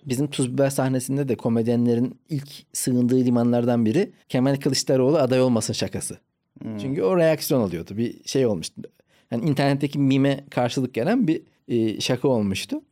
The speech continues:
Speaker 1: Şimdi de aşırı hemen Kemal Kılıçdaroğluculuk başladı. Hemen ben de iki bin on sekize döndüm. Muharrem İnce.
Speaker 2: <laughs>
Speaker 1: Neler, o konuşmalarda ne coşumlanılıyordu.
Speaker 2: Hmm.
Speaker 1: Ey gidi.
Speaker 2: Şaka, şaka okları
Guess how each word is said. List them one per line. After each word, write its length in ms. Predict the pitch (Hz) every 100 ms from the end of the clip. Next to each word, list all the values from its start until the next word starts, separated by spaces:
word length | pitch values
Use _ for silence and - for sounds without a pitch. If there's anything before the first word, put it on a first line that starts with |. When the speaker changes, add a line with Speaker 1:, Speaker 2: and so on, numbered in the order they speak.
| _ _ 302 165 -
Speaker 1:
Şimdi 340 | - - 196 233
de 80 |
aşırı 280 | 208 175 220
hemen 200 | 214 196
Kemal 260 | 208 180 190
Kılıçdaroğluculuk 1400 | 185 170 - 190 175 131 127 - 139 120 120 120 120 120
başladı. 300 | 117 - 151
Hemen 240 | 208 202 202 - _ - _
ben 160 | 160 202
de 60 | 196
iki 140 | 180
bin 60 | 196
on 120 | 208
sekize 380 | 208 143 113 104
döndüm. 300 | 101 95 90
Muharrem 500 | 113 120 127 139 156
İnce. 420 | 156 143 135 113 - _ - -
Speaker 2:
<laughs> 300 | 127 - -
Speaker 1:
Neler, 500 | 135 151 160 170 151
o 340 | 156 156 147
konuşmalarda 640 | 147 147 143 165 156 160 165
ne 180 | 160 165
coşumlanılıyordu. 1000 | 175 170 156 139 127 127 120 107 101 -
Speaker 2:
Hmm. 200 | 135 135
Speaker 1:
Ey 220 | 135 143
gidi. 320 | 135 113 101 -
Speaker 2:
Şaka, 560 | - - 139 160 160 131
şaka 300 | - 151 170
okları 500 | 170 165 165 202 175